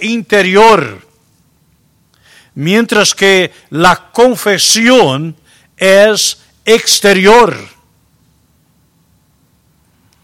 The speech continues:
Vamos hoy a tomar un poco de tiempo para entender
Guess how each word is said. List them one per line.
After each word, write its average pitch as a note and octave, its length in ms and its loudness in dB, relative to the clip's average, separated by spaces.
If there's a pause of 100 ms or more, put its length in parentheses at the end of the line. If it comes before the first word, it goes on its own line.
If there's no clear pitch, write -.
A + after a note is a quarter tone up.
(340)
Vamos G#3 440 0
hoy E3 560 0 (540)
a - 20 -20
tomar F#3 400 0
un F3 200 -6
poco G#3+ 360 -2
de F3 140 -2
tiempo F#3+ 420 -6
para E3+ 360 0
entender E3 1040 -4